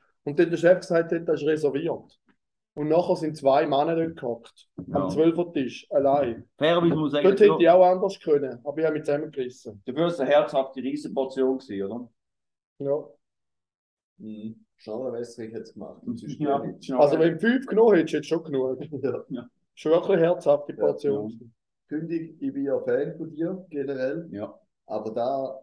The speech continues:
Speaker 3: da hat mich wirklich enttäuscht.
Speaker 2: Mhm, also
Speaker 3: Da warte ich noch eine Stellungnahme. Muss ich
Speaker 2: Ja.
Speaker 3: ganz ehrlich,
Speaker 2: Ja.
Speaker 3: Nordschau muss ich jetzt
Speaker 2: Nordschau
Speaker 3: sagen.
Speaker 2: müssen wir das sagen. Und für unseren nächsten Käse und so hätten wir den Kündig schon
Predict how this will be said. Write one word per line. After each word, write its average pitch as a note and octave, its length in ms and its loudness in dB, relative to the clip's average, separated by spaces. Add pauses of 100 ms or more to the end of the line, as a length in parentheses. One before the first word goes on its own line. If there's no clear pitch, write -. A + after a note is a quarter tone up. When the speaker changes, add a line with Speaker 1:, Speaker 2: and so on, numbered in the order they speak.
Speaker 3:
da A2 140 -8
hat A#2 140 -8
mich G#2+ 100 -10
wirklich F#2+ 420 -8
enttäuscht. - 480 -20
Speaker 2:
Mhm, B2 160 -2
also C3 220 -6
Speaker 3:
Da D#3 200 -2
warte E3+ 260 -2
ich D3+ 60 -6
noch C#3+ 60 -4
eine B2+ 60 -6
Stellungnahme. B2+ 560 -10 (180)
Muss B2+ 140 -6
ich C3+ 80 -6
Speaker 2:
Ja. D#3+ 100 2
Speaker 3:
ganz D#3 140 -8
ehrlich, C#3+ 220 -4 (240)
Speaker 2:
Ja. A#2+ 340 -2
Speaker 3:
Nordschau C#3 680 0
muss C3 140 -4
ich B2+ 60 -6
jetzt C3 80 2
Speaker 2:
Nordschau F#3+ 340 4
Speaker 3:
sagen. F3 160 4
Speaker 2:
müssen E3 100 0
wir D#3 140 -2
das C#3 80 -4
sagen. E3+ 280 -2
Und D#3 220 0
für D#3 140 0
unseren D#3+ 220 -4
nächsten E3 380 -2
Käse E3+ 400 0
und F#3+ 200 -2
so C3 320 -2
hätten C#3 240 -2
wir C#3 100 -2
den C3 80 0
Kündig D3+ 400 -4
schon F#3+ 320 2